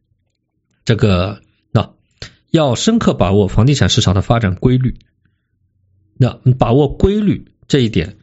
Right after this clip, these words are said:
也是之前你挺难去看得到的一句话，就是，也就是说规律就是你前面你涨过了，你后面肯定要跌的，这没有办法的。你前面有泡沫化，你后面泡沫挤掉，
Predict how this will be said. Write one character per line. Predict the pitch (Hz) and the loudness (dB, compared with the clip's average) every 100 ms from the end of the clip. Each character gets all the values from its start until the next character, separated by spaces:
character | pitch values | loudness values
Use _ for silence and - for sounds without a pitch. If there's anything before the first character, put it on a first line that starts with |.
| _ _ _ _ _ _ _ | _ _ _ _ _ _ _
也 | 113 92 | 2 2
是 | - 135 | 2 0
之 | 120 | 0
前 | - 98 98 98 | 0 2 2 2
你 | 104 | 2
挺 | - - 101 | 2 0 0
难 | 82 107 | 2 2
去 | - | 0
看 | 190 156 | 0 0
得 | 113 | 0
到 | 95 95 | 0 -2
的 | 95 | -4
一 | |
句 | - | -6
话， | 90 - - _ _ _ | -6 -6 -10 _ _ _
就 | - 107 | -2 -2
是， | - - - _ _ | -2 -4 -8 _ _
也 | 110 | 0
就 | 127 160 | 2 2
是 | |
说 | 156 | 2
规 | 143 208 | 2 2
律 | 208 | 2
就 | 151 131 | 0 0
是 | 135 | 0
你 | 107 107 104 | 2 2 2
前 | - - | 2 0
面 | 147 156 104 95 | 2 0 2 2
你 | 98 | 2
涨 | - 104 101 | 0 -2 0
过 | 127 | 0
了， | 104 | 0
你 | 92 | 0
后 | 120 | 0
面 | 107 | 0
肯 | - 98 | 0 0
定 | |
要 | 123 | 0
跌 | - 92 | 0 -2
的， | 92 - - _ _ | -4 -12 -20 _ _
这 | 147 | 0
没 | 113 | 2
有 | 147 | 2
办 | 123 113 95 | 0 -2 -2
法 | 95 | -2
的。 | |
你 | 95 101 | 0 0
前 | 131 | 2
面 | 151 | 2
有 | 131 | 2
泡 | - 156 | 2 2
沫 | 143 | 2
化， | 160 120 | 0 0
你 | 95 | 0
后 | 95 123 | 0 0
面 | 110 | 4
泡 | - | 2
沫 | 123 | 2
挤 | 110 - | -2 0
掉， | 110 - | 0 -2